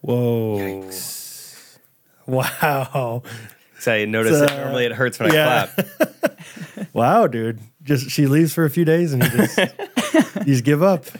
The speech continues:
Speaker 1: Just like that, huh? My gosh.
Speaker 2: If Rachel's not in town, I'm not married. That's
Speaker 1: Ah,
Speaker 2: what I
Speaker 1: that's,
Speaker 2: say.
Speaker 1: that's what we always say.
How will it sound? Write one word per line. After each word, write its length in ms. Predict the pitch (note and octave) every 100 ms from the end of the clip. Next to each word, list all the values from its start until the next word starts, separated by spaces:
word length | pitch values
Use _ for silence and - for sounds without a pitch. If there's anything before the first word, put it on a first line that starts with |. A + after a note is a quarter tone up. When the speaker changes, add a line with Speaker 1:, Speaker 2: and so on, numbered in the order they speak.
| -
Speaker 1:
Just 160 | D3
like 180 | E3+ E3
that, 240 | F#3 F#3
huh? 320 | C#3 E3 E3+ C4 - - - _ - - -
My 240 | E3 C3+
gosh. 520 | A#2+ D3 C3 G#2+ - - -
Speaker 2:
If 160 | G#2+
Rachel's 300 | A#2 B2 B2+
not 180 | B2 A#2
in 40 | G2+
town, 280 | A2+ G#2
I'm 120 | G2 F#2+
not 140 | F#2+
married. 380 | F#2 - - C3+
That's 120 | -
Speaker 1:
Ah, 200 | C3+ C#3+
Speaker 2:
what 80 | C#3
I 60 | G#2
Speaker 1:
that's, 260 | - G2+
Speaker 2:
say. 60 | -
Speaker 1:
that's 180 | D#3+ D#3+
what 80 |
we 60 | D#3
always 280 | D3+ D3 C#3
say. 300 | D#3 D3